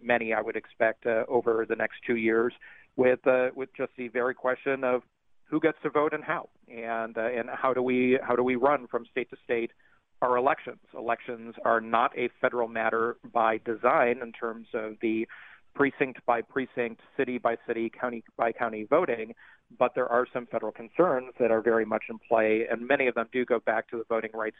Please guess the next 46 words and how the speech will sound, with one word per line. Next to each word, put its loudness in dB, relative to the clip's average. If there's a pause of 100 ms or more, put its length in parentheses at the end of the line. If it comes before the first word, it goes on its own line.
Act, 0
uh, 2
which -8
was -4 (460)
first, 2
uh, 6 (220)
passed 0
in -2
the -8
civil 2
rights 2
era 2 (120)
and, 0
uh, 6
and -2
is -6
going 2
to 0
be 4
revisited 0
in, -12
in -18 (100)
certain -10
forms -4
quite 0
potentially -2 (400)
during 2
this -2
current -2
congressional -2
cycle 2
in -6
the -4
form, 2
um, 0
of 2
one 2
bill 4
in -12
particular, -10
which -10
is -8 (500)
primed 0
to -2
be -2
introduced -4